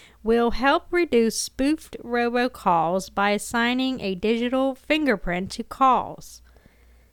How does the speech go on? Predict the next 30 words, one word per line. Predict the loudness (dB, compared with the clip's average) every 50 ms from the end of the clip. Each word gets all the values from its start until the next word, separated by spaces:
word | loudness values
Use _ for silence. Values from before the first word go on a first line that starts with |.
| _ _ _ -20 -20 -20 -20 _ _ _
That | 0 2 4 4 4 4 2 0 -4
fingerprint | -6 -2 0 0 4 4 4 4 4 2 2 0 0 -2 -4 -6
allows | -4 0 0 2 4 2 2 0 0
carriers | -6 -8 -2 2 4 4 4 4 2 0 -2 -4 -8
to | -6 -6 -4
immediately | -2 -2 0 0 0 0 0 0 0 -2 -2 -2 -2 -2 0 0
know | 2 2 2 2 2
the | 2 0 -2
real | -2 -2 0 2
identity | 2 2 2 2 0 0 0 0 -2 -2 -2 -2
of | -2 -2 -2
the | -4 -4
caller | -4 -2 -2 0 0 0 0 0
when | -2 -2 -2
a | -4
call | -6 -6 -4 -2 0 0 2
passes | 2 0 0 0 -2 -4 -6 -8 -10 -10 -10
through | -14 -10 -4 0 2 4 4 2 0 -2 -10 -20 -20 -20 -10 -4
any | -2 -2 0 0 -2 -2
part | -4 -2 0 0 2 2 0 0
of | -2
the | -2 -2 -2
phone | -2 -2 -2 -2 -2
system | -2 -2 -2 -2 -2 -4 -8 -8 -10 -10 -12 -14
on | -8 -6 -4 -2 -2
its | -2 -2 -2
way | -2 -2 0 0 2 0 -2 -2 -4
to | -6 -6 -4
your | -4 -2 -4 -4 -4 -4
device. | -2 -2 0 2 4 2 2 2 0 -6 -12 -16 -18 -18